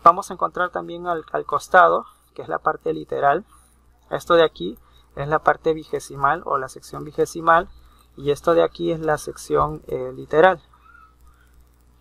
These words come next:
Toda esta sección, que esto es básicamente lo que va alimentando al, a la libreta. En, a, para resaltar aquí, en la nota de comportamiento lo tenemos que escribir directamente en esta posición, por ejemplo, A D,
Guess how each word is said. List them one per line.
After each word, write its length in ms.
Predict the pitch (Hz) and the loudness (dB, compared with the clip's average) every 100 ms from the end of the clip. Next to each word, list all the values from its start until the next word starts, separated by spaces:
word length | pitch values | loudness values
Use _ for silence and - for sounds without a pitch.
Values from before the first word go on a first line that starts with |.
| _ | _
Toda 180 | 147 147 | 0 0
esta 200 | 147 160 | 0 -4
sección, 560 | - - - 180 139 - - | -4 -8 2 2 2 -6 0
que 420 | 151 151 147 147 | 4 6 4 2
esto 360 | 151 - 175 170 | -2 4 8 8
es 160 | 160 | 6
básicamente 600 | 160 156 170 160 160 156 160 | 0 0 0 -2 -4 -2 -2
lo 120 | 156 | 0
que 120 | 147 | -2
va 160 | 143 147 | 2 2
alimentando 800 | 151 151 143 143 151 151 160 | 0 -8 -8 0 0 2 2
al, 320 | 151 135 135 - _ | 2 2 -16 -20 _
a 140 | - 139 | -8 -6
la 100 | 135 | -6
libreta. 500 | 131 147 147 - - - _ - _ - | 2 6 6 4 -10 -14 _ -20 _ -12
En, 300 | 151 156 - | -8 -8 -2
a, 140 | - - | 2 2
para 400 | - 156 156 156 | 4 4 4 0
resaltar 480 | 160 170 160 196 202 | -2 -6 -2 0 -2
aquí, 420 | - 202 220 _ 165 | -6 -14 -14 _ -10
en 160 | 151 | -10
la 80 | 151 | -6
nota 240 | 160 175 | -6 -2
de 100 | 180 | -2
comportamiento 720 | 170 160 151 - 151 160 156 165 | -2 -6 -6 -6 -6 -8 -4 -4
lo 100 | 160 | -2
tenemos 400 | 147 151 156 156 | -6 -8 -10 -6
que 80 | 165 | -8
escribir 420 | - 147 156 151 | -6 -6 -4 0
directamente 640 | 151 147 - 151 151 151 | 0 0 -4 -8 -8 -10
en 80 | 147 | -10
esta 200 | 143 151 | -6 -6
posición, 520 | - - 143 165 170 | -4 -8 -8 -6 -6
por 140 | - - | -4 -8
ejemplo, 500 | - 135 - 135 135 | -8 -20 -14 -8 -6
A 140 | 135 | -2
D, 440 | 156 160 160 165 | 2 4 4 2